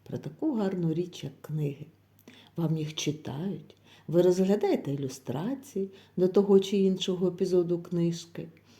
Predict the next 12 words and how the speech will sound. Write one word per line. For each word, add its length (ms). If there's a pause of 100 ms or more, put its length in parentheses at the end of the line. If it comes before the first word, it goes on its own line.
(160)
чи 160
казки, 600
чи 160
оповідання. 760 (720)
Чи 200
завжди 720
ви 140
можете 560
за 140
ілюстрацією 960 (180)
вгадати 800 (440)
казочку? 920